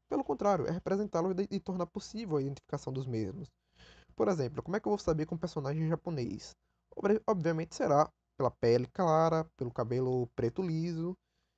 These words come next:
e os olhinhos puxados, às vezes até vestido de samurai ou algo similar. Isso por acaso é um preconceito contra o Japão?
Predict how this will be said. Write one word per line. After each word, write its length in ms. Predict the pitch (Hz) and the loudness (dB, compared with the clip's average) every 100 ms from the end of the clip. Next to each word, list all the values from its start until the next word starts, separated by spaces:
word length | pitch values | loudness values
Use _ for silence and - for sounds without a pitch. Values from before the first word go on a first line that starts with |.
| - | -2
e 80 | 220 | 2
os 80 | 233 | 4
olhinhos 300 | 180 151 - | 4 0 -6
puxados, 520 | - 202 131 101 - _ _ - | 0 4 4 2 -12 _ _ 0
às 220 | 202 170 | 0 2
vezes 240 | 180 190 | 2 2
até 200 | 185 180 | 0 0
vestido 300 | 175 - 156 | -2 -4 -8
de 80 | 135 | -6
samurai 500 | - 160 135 135 151 - | -4 0 2 4 2 2
ou 160 | 247 | 4
algo 220 | 165 160 - | 6 4 -2
similar. 420 | 175 160 104 - _ _ _ _ _ _ _ - | -4 0 0 -4 _ _ _ _ _ _ _ -2
Isso 180 | 330 | 0
por 160 | 359 233 | 0 0
acaso 300 | - 160 156 | 2 2 0
é 20 | |
um 60 | 160 | 0
preconceito 560 | 165 156 135 156 175 | -2 -2 -4 -4 -4
contra 200 | - - | -8 -8
o 60 | 120 | -4
Japão? 380 | 92 175 202 | -4 -4 -4